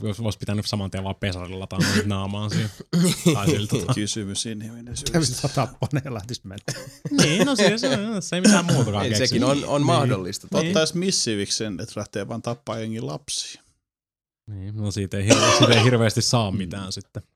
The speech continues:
Speaker 3: Ei se.
Speaker 1: Koska pelissä hänen kysymys saada mahdollisimman paljon rahaa.
Speaker 3: Niin.
Speaker 1: Ja ainoa, miten sä saat lisää rahaa, jos sä meet ryöstää muitten kämppiä.
Speaker 2: Mm.
Speaker 1: Ketkä tekee tietysti samaa asiaa, että ne rakentaa semmosen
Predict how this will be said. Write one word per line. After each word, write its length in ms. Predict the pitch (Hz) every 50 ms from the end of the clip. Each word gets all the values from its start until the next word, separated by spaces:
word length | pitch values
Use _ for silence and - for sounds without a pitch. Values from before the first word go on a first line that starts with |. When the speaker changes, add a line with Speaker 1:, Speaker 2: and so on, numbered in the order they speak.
| _ _ _ - - _ - -
Speaker 3:
Ei 220 | - - 123 95
se. 60 | - - 127
Speaker 1:
Koska 240 | 120 - - 123 -
pelissä 440 | - 123 117 117 104 - - 113
hänen 260 | 113 123 123 127 123 -
kysymys 420 | - 131 135 135 131 117 - 113 139
saada 280 | 135 - 139 127 123 120
mahdollisimman 500 | 120 127 127 123 120 110 110 117 117 113
paljon 320 | - 123 127 120 120 113
rahaa. 500 | 131 127 123 104 101 101 101 98 98 98 101
Speaker 3:
Niin. 840 | 95 90 87 85 82 80 80 80 82 85 87 92 101 113 123 139 127
Speaker 1:
Ja 80 | 101
ainoa, 200 | 110 123 127 120
miten 180 | 117 113 117 113 104
sä 40 | 107
saat 160 | 113 110 98
lisää 300 | 110 107 - 113 107 104
rahaa, 460 | 107 113 113 107 104 98 95 98 98
jos 180 | 95 95 - -
sä 100 | 104 104
meet 220 | 107 107 107 -
ryöstää 360 | 117 113 107 101 - 117 117
muitten 380 | 123 143 139 - - - 85 87
kämppiä. 460 | - 95 95 - _ _ - 98 101 -
Speaker 2:
Mm. 140 | 104 107 101
Speaker 1:
Ketkä 200 | 101 95 92 95
tekee 280 | - 113 117 120 120 117
tietysti 300 | 123 127 - - 131 120
samaa 300 | 131 127 123 110 110 127
asiaa, 340 | 123 - 98 95 90 92
että 120 | 95 92 98
ne 140 | 95 - - _ _ _ _ _ _ _ -
rakentaa 500 | - 101 98 98 95 95 90 98 98 98
semmosen 400 | 90 95 95 92 85 95 92 85